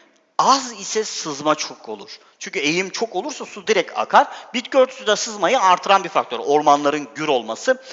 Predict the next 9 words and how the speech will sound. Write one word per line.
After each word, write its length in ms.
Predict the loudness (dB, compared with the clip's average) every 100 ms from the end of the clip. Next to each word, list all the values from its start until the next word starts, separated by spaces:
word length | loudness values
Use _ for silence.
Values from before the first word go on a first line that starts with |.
| -20 0
tabii 200 | 0 2
ki 80 | -2
arkadaşlar 460 | -6 -6 0 2 2 -6 -20 _ _ _ _ -20 -20
burada 460 | -12 2 4 4 -2 -20 -10 -4
etkili. 440 | -4 0 -2 -2 -8 -20 0
Yeraltı 500 | 4 4 4 0 -8
suyunun 520 | -10 -10 -8 -10 -6
bulunduğu 540 | -2 -2 -4 -6 -6
yere 540 | 2 6 6 4 2